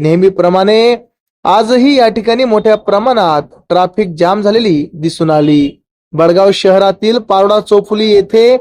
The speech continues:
पाचोरा व पारोळाकडून येऊन चाळीसगावकडे जात असतानाची व बाडद रोडकडून येणारी वाहने यांची दिशा एकच असल्या कारणाने पारोळा चौफुली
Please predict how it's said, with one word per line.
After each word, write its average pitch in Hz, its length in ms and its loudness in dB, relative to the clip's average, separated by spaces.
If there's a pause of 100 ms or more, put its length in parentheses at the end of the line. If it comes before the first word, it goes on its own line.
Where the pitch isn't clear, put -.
(400)
पाचोरा 226 440 0
व 285 100 2
पारोळाकडून 240 680 0
येऊन 208 460 0
चाळीसगावकडे 185 600 0
जात 180 280 -2
असतानाची 185 540 -4
व 208 760 -4
बाडद 202 420 0
रोडकडून 247 480 0
येणारी 226 440 -2
वाहने 202 440 0 (440)
यांची 202 400 -2
दिशा 208 360 -2 (100)
एकच 208 400 -2
असल्या 220 380 0
कारणाने 170 680 0 (420)
पारोळा 226 320 2
चौफुली 233 440 0